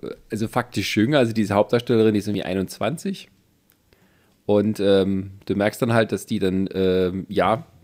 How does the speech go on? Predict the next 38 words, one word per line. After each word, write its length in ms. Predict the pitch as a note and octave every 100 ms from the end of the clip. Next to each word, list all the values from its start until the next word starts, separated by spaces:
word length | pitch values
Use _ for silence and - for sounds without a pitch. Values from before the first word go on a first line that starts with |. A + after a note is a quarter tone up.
| _
äh, 60 | - - A2+ C#3 - - D3+ D#3 - - A3+
die 100 | C3
ist 100 | A#2
auch 160 | A2+ A#2+
immer 160 | A#2
so 120 | A2+
voll 280 | G#2 A#2+ A#2+
zugeschminkt. 840 | - D#3 D#3+ D#3 - D#3+ - - - _ _ _
Also 240 | - A2 -
die 80 | G#2+
sieht 200 | A#2+ A#2
halt 120 | A#2 - _ _ _
viel 380 | - - A2+
älter 360 | - G2 - C#3
aus, 280 | A#2+ D3 -
als 200 | G2 A2+
sie, 240 | G2+ F#2 F#2 _ _
ähm, 400 | - F#2 F2+ F#2
tatsächlich, 720 | F#2 G2+ - F#2+ F#2 - - - -
äh, 720 | E2 D#2+ E2 - - - -
ist. 340 | - E3+ - - - - - _
Und 160 | - G2+
irgendwie 500 | G#2+ D3+ D3+ C3+ B2
Mutter 320 | G#2 B2 D3
und 140 | A#2
Tochter 340 | A#2 A#2+ - C3
sehen 180 | A#2+ A#2
halt 160 | A2
irgendwie, 380 | - A2 G#2+ G#2+
keine 320 | - G#2+ G#2
Ahnung, 380 | - D#2 D#2 D#2+
also 200 | F2+ F2+
nicht 300 | G2+ A2 -
viel 400 | - - A2 G#2+
unterschiedlich 580 | F#2 F2 - E2+ - A#1+
aus 120 | -
vom 180 | E2 D2+
Alter. 340 | C#2+ - -